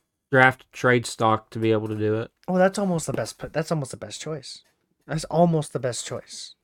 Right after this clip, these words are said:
Speaker 1: With
Speaker 2: He
Speaker 1: how
Speaker 2: knows
Speaker 1: young they all are.
Speaker 2: Well, how young. Yeah, exactly. How young all of them are.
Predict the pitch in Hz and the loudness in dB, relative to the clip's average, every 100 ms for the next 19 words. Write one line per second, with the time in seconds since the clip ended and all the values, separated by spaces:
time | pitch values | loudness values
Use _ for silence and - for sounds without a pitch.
0 | _ 135 110 117 160 113 113 117 117 117 | _ -4 2 6 8 6 4 2 4 4
1 | 120 123 127 123 143 143 - 156 139 143 | 4 4 2 0 -2 -4 2 4 4 2
2 | 135 147 180 123 147 151 117 127 127 127 | 0 4 4 4 2 2 0 0 0 -2
3 | 113 139 151 185 185 143 110 113 | -2 2 4 4 2 0 0 -4